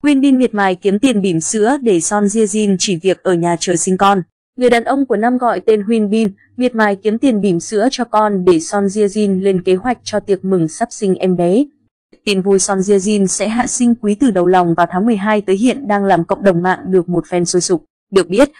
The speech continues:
trong thời kỳ vợ bầu bí sắp sinh, Huyên Bin vẫn tích cực đi làm để kiếm tiền bỉm sữa. Sau chuỗi ngày quảng bá cho bộ phim Thay Confidential Assignment hai, nam tài tử tiếp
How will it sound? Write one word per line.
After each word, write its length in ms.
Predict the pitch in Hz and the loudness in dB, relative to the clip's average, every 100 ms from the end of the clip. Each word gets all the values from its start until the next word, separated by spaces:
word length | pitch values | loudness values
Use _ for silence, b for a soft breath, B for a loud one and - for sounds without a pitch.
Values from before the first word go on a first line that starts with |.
| b - | b -4
trong 220 | 226 196 | -2 -2
thời 140 | 208 | -4
kỳ 240 | 175 185 170 | -2 -2 0
vợ 180 | 190 | -2
bầu 160 | 180 185 | 0 0
bí 300 | 175 175 220 | 0 0 -2
sắp 220 | - 285 285 | -2 -8 -6
sinh, 280 | 247 240 196 b b | -4 -4 -4 b b
Huyên 180 | 269 254 | -2 0
Bin 240 | 254 240 226 | 2 2 0
vẫn 200 | 214 233 | -2 -2
tích 200 | 320 302 | -2 0
cực 180 | 240 | -2
đi 140 | 220 226 | 0 0
làm 360 | 208 185 175 | 2 2 0
để 160 | 170 165 | 0 0
kiếm 180 | 185 180 185 | 0 -2 2
tiền 220 | 226 180 | 2 2
bỉm 180 | 170 147 | 0 -2
sữa. 340 | - 190 269 - _ _ | -2 0 -2 -4 _ _
Sau 280 | - 208 185 | -8 -4 -4
chuỗi 240 | 175 208 247 | 0 2 2
ngày 200 | 247 208 | 0 0
quảng 240 | 196 175 | -2 2
bá 200 | 175 180 | 2 2
cho 160 | 180 220 | -2 0
bộ 160 | 220 - | -2 0
phim 180 | 214 | -2
Thay 220 | 202 214 202 | 0 0 0
Confidential 920 | 196 214 196 202 196 196 185 202 180 | 0 -2 0 0 0 0 0 0 0
Assignment 540 | 196 214 262 247 196 | 0 0 0 0 -2
hai, 260 | 185 208 196 170 B - | 0 0 0 -4 B -2
nam 180 | 277 262 | 0 2
tài 120 | 214 | 2
tử 280 | 208 185 | 2 0
tiếp 80 | 165 | 0